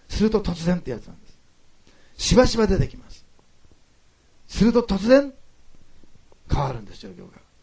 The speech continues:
でも言い換えると、すると直前の前までは、何も起こってないんです。徐々に変わってきて、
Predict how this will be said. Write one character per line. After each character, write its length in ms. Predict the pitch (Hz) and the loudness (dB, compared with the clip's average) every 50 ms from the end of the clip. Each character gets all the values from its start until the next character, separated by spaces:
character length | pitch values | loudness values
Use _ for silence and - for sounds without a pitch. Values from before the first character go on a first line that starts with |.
| _ _ - - - | _ _ -20 -20 -4
で 80 | - 220 | -2 0
も 80 | 220 214 | 0 2
言 80 | 254 | 0
い 40 | 269 | 2
換 80 | 294 302 | 2 2
え 20 | |
る 40 | 285 233 | 2 0
と、 60 | 208 | -4
す 120 | - - | -6 -6
る 80 | 269 277 | -6 -6
と 80 | 294 | -6
直 160 | 277 226 269 262 | -4 -4 -6 -4
前 140 | 262 262 269 | -2 -2 -2
の 120 | 262 254 | -2 0
前 200 | 240 254 262 254 | 0 2 2 2
ま 120 | 220 185 147 | 0 -2 -6
で 80 | 135 | -8
は、 300 | 127 156 185 160 120 - - - - _ - - _ _ _ _ _ - - - _ _ _ _ _ _ _ _ _ - | -6 -4 -4 -4 -4 -6 -14 -20 -20 _ -20 -20 _ _ _ _ _ -20 -20 -20 _ _ _ _ _ _ _ _ _ -8
何 220 | 143 147 170 196 | -6 -4 -2 -2
も 140 | 214 220 226 | -2 -2 -4
起 60 | 226 226 | -4 -4
こ 40 | |
っ 80 | 254 254 | -8 -2
て 120 | - - | -2 -2
な 140 | - 131 117 | -2 -2 -8
い 40 | 110 | -12
ん 40 | 101 | -16
で 120 | - - | -20 -20
す。 140 | - - - _ _ _ _ - _ - - _ _ _ _ _ _ _ _ _ _ _ - - - - - 143 | -20 -20 -20 _ _ _ _ -20 _ -20 -20 _ _ _ _ _ _ _ _ _ _ _ -20 -20 -20 -20 -20 -2
徐 180 | 139 254 302 | 2 2 4
々 140 | 311 320 311 | 4 4 0
に 80 | 294 277 | 0 0
変 140 | - 226 240 | 0 0 0
わ 80 | 240 | 0
っ 80 | 233 240 | -2 -2
て 120 | - 233 | -4 -6
き 100 | 208 117 | -6 -2
て、 280 | - - 254 220 - | 2 4 4 4 4